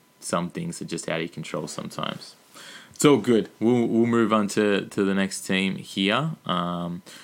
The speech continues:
and I guess a record of three and fourteen as well, I think it is, as we kind of bring up the standings. Um,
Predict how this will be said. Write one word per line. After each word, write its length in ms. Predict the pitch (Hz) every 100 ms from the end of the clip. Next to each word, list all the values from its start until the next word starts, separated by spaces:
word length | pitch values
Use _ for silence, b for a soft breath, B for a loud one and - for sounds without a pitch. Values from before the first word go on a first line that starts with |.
| B -
and 160 | 92
I 80 | 90
guess 600 | 87 90 90 - - - _ _ _ _ -
a 100 | 92
record 420 | 101 98 110 92
of 80 | -
three 280 | - 95
and 100 | 90
fourteen 440 | - 85 85 87 87
as 180 | 87 -
well, 220 | 90 104
I 80 | -
think 260 | - 85
it 80 | 87
is, 260 | 95 110 -
as 200 | 92 92
we 80 |
kind 220 | 87 85 82
of 160 | 85 - B B B -
bring 180 | 101
up 140 | 95 95
the 80 | 95
standings. 760 | - 95 92 101 131 147 - -
Um, 460 | - 90 87 87